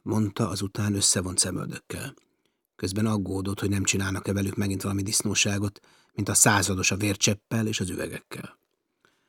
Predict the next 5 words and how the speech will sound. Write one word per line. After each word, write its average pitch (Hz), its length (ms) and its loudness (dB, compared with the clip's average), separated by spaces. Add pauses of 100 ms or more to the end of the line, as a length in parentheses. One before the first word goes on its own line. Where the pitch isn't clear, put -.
(580)
"Minden 101 320 0
esetre 98 320 -4
gyorsan 101 340 2
kell 98 140 -2
cselekednünk", 90 680 -4